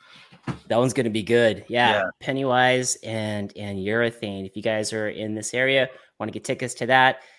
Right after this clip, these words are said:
Speaker 1: that is available as well. And, uh, we'll have one of our own mountain bikers up there on stage playing, uh, guitar, which is cool, which is very cool. All right,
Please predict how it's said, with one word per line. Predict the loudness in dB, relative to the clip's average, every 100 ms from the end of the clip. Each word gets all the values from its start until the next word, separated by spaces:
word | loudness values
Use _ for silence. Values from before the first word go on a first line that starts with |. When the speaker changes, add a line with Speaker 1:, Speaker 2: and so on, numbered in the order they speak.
| _ -2
Speaker 1:
that | 0
is | 0
available | 0 2 2 0 -2 -4
as | -8 -6
well. | 0 2 4 4 2 -4 _ _ _ -8
And, | -6 -6 -4
uh, | -4 -4 -6
we'll | -6
have | -8 -6
one | -6
of | -4
our | -4
own | -2
mountain | -4 -6 -6
bikers | -6 -6 -8 -8
up | -10 -8
there | -8 -8 -10
on | -12 -12
stage | -10 -8 -8 -10 -16 _
playing, | -8 -6 -4 -4
uh, | -4 -6
guitar, | -10 -10 -8 -6 -8 -14 -16
which | -14
is | -12
cool, | -2 0 0 -2 -10 _ _ _ _ _ _ _ -12
which | -10 -6
is | -6 -4
very | -4 -4 -4
cool. | -6 -6 -8 -14 -20 -18 -20 -8 4
All | 8
right, | 8 6 2